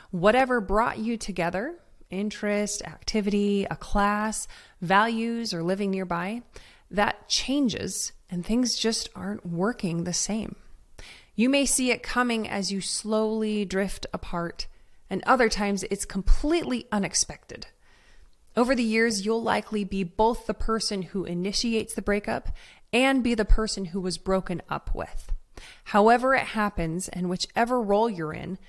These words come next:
breakups can still be difficult. I experienced multiple breakups as a tween and teen, and also as an adult.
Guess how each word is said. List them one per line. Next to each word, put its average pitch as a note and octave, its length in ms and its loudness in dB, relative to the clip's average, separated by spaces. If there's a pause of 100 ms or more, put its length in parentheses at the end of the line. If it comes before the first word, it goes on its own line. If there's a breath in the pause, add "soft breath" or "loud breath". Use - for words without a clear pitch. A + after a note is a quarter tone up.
(360 soft breath)
breakups C4 480 0
can G3 160 -2
still - 480 -2
be G3 220 -2
difficult. - 720 -6 (840 loud breath)
I A#3 120 4
experienced A3+ 600 2
multiple G#3+ 400 0
breakups F3 480 -2
as F3 160 -4
a F3+ 60 -4
tween E3+ 340 -4
and E3+ 180 -6
teen, E3 360 -6 (420 loud breath)
and C#4+ 180 4
also C#4 440 2
as A#3+ 160 4
an A#3+ 80 2
adult. A3 500 -4